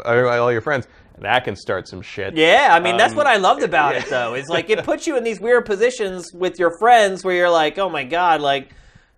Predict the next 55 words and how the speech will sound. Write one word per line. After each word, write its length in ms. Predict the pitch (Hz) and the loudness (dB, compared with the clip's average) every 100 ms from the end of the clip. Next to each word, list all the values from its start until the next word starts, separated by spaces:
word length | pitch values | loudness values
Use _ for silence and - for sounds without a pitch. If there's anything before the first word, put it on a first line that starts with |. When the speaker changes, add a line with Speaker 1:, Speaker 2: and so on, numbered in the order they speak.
| - | 2
Speaker 2:
I 120 | 147 | 2
don't 160 | 202 175 | 4 2
know 140 | 170 | 0
if 80 | 165 | 2
we 140 | 160 | -4
want," 320 | 165 165 175 | 0 0 0
well, 100 | 170 | 0
you 100 | 165 | 0
can 100 | 170 | 0
see 160 | 170 202 | -2 -4
the 80 | 151 | -4
looks 160 | 156 | -4
on 80 | 180 | -4
their 140 | 151 139 | -6 -6
Speaker 1:
Yeah. 280 | 165 98 95 | -4 -4 -6
Speaker 2:
faces. 520 | - 277 - 302 - - | -4 -4 -2 -4 -4 -8
<laughs> 60 | 247 - - - | -10 -10 -20 -2
And 140 | 214 | 4
all 160 | 277 349 | 6 6
this 120 | 359 | 4
stuff 240 | 359 339 311 | 2 0 0
is 180 | 247 | -8
real. 460 | 220 254 285 202 165 | 0 2 4 4 2
Like, 320 | 190 185 180 _ - | 0 -2 -4 _ -10
these 180 | 247 294 | -6 -4
may 140 | 311 | -6
be 160 | 269 226 | -8 -8
actors 460 | 170 220 185 165 | -6 -6 -4 -4
that 140 | 165 165 | -4 -4
they're 200 | 160 160 | -6 -2
filming 300 | 165 185 196 | -2 -2 -4
here, 160 | 208 | -4
but 160 | 190 185 | -4 -6
this 120 | 247 330 | -6 -6
is 80 | |
what 180 | 233 226 | -2 -2
happens 380 | 202 202 208 165 | 0 -4 -4 -6
when 160 | 156 151 | -6 -8
you 100 | 143 | -8
play 240 | 165 151 | -4 -4
this 220 | 143 139 | -4 -8
game. 300 | - 170 - - | -6 -6 -8 -16
Speaker 1:
Mm. 360 | 107 107 104 104 | -18 -14 -14 -6
Speaker 2:
Like, 200 | 131 135 | -6 -4
it, 200 | 175 180 | -6 -6
it 140 | 180 180 | -4 -2
makes 200 | 185 180 | -4 -4
people 240 | 220 196 | -8 -8
suspicious 580 | - 135 - 233 233 220 | -8 -10 -2 -2 -2 -6
of 120 | 202 | -6
each 200 | 214 208 | -8 -6
other. 380 | 208 202 202 202 | -4 -2 -4 -2
I 120 | 175 | -4
thought 260 | 190 214 202 | -2 -4 -2
the, 320 | 175 147 139 | -4 -4 -6